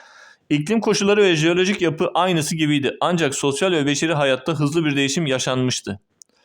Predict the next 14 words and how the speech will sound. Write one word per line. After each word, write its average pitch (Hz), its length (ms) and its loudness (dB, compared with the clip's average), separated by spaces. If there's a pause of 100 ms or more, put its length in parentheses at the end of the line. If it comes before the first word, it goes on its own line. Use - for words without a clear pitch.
(800)
S - 420 -2
S 185 220 0
C 180 260 2
B, 170 60 2
yani 139 380 0
Sovyetler 139 580 0
Birliği 123 320 0
dağılmış, 147 580 2 (800)
Rusya 165 320 0
Federasyonu 139 560 0
kurulmuştu. 143 720 0 (120)
Kazakistan 170 580 0
bağımsızlığını 156 520 2
kazanmış, 151 720 -2